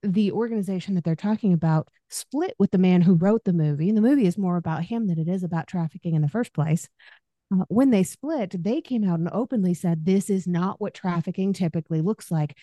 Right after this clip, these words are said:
And people are still ignoring that message. When you see where there has been a prostitution sting, uh, and you read the headlines where a hundred and sixty-two people were arrested in a prostitution or human tra-,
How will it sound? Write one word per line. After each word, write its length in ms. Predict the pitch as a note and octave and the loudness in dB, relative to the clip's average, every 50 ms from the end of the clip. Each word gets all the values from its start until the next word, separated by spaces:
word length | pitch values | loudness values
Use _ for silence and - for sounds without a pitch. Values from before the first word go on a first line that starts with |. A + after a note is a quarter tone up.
| _ _ _ | _ _ _
And 160 | - F#3 F#3 | -12 -12 -10
people 300 | - - G#3 F#3 - F#3+ | -6 -6 -4 -2 0 0
are 60 | G3 | -2
still 340 | F3 - - - F#3 F3+ F3 | -2 -2 -2 0 2 4 4
ignoring 440 | E3+ E3 E3+ F3+ E3 E3 D#3+ D#3 D#3+ | 2 2 0 0 0 0 0 0 0
that 280 | D#3 D3 C#3+ C#3+ - - - - | 2 2 2 2 0 -4 -8 -6
message. 560 | D#3+ D#3 C3+ - - C3+ C3+ A#2+ - - - _ - - - - _ _ _ _ _ _ _ _ _ _ _ _ _ | -6 -6 -6 -6 -8 -10 -10 -10 -12 -16 -20 _ -20 -20 -20 -20 _ _ _ _ _ _ _ _ _ _ _ _ _
When 160 | - A#3 A3 | 4 6 6
you 100 | A#3+ B3 | 6 6
see 520 | A#3 - - D4 C#4 C#4 C#4 C#4 C4+ C#4 - _ | 4 4 2 0 2 4 4 2 2 0 -4 _
where 300 | G3+ F#3+ A3+ A3+ A3+ A3+ | 0 2 4 4 4 4
there 260 | G#3+ A3+ G#3+ A3 G#3+ | 2 0 -2 -2 -2
has 180 | G3 G#3+ G#3 | -4 -4 -4
been 320 | G3+ - G#3+ G#3+ G#3 G#3+ - - | -4 -4 -2 -2 -2 -4 -4 -4
a 400 | F#3 F#3+ F#3+ F#3+ F#3+ F#3+ F#3+ - - - _ _ _ _ _ _ _ _ _ _ | -2 0 0 0 0 -2 -4 -4 -6 -12 _ _ _ _ _ _ _ _ _ _
prostitution 680 | C4 B3+ - - G#3 - - B3+ C4+ - - A3 G3+ | -10 -10 -8 -10 -10 -2 0 0 0 2 4 4 4
sting, 440 | E3 - - F3+ E3 D3+ E3 G3+ - _ _ _ _ _ _ _ _ _ _ _ _ _ _ _ _ _ - | 4 2 2 4 4 6 4 4 2 _ _ _ _ _ _ _ _ _ _ _ _ _ _ _ _ _ 2
uh, 180 | F#3 F3+ E3 - | 4 4 4 6
and 200 | - F#3+ F#3+ F3+ | 4 6 6 6
you 160 | F#3 G3 F#3+ | 6 6 6
read 200 | E3+ F#3 G#3 F#3+ | 4 4 2 2
the 60 | F#3+ | 2
headlines 560 | F#3 F3+ G#3+ G3+ G3+ F#3+ F3 E3+ E3+ F#3+ G3+ - | 2 2 2 2 4 2 4 4 2 0 0 -2
where 140 | F3 D#3 | -4 -4
a 40 | D3 | -4
hundred 240 | E3+ G3 F3 F#3+ E3+ | -4 -4 -4 -4 -4
and 120 | F#3 E3+ | -4 -6
sixty-two 520 | - - G3 - - - F#3+ E3 - G#3+ F3+ | -6 -6 -8 -4 -2 -2 -2 0 0 -2 -2
people 340 | - A3 G#3 - G3+ F#3 F3+ | 0 -4 -4 -4 -6 -8 -6
were 260 | F#3 F3 E3 D#3+ D#3 | -6 -8 -8 -8 -6
arrested 400 | F3 F#3+ G3+ - - - F3 F3 | -4 -4 -4 -2 -2 0 0 2
in 100 | E3 D3+ | 2 2
a 60 | D3+ | 0
prostitution 760 | - - F#3 F#3 - - E3 - - G#3+ G3 - F3 E3 D#3+ | 0 -2 -4 -4 -4 -6 -6 -2 -2 -2 0 0 0 -2 0
or 220 | - - F3+ F3 E3+ | 0 0 0 0 0
human 280 | E3+ - A#3 A3 G#3 | -2 -2 -4 -4 -4
tra-, 320 | - - G#3 G3+ G3 F3+ | -4 -4 -2 -2 -2 -2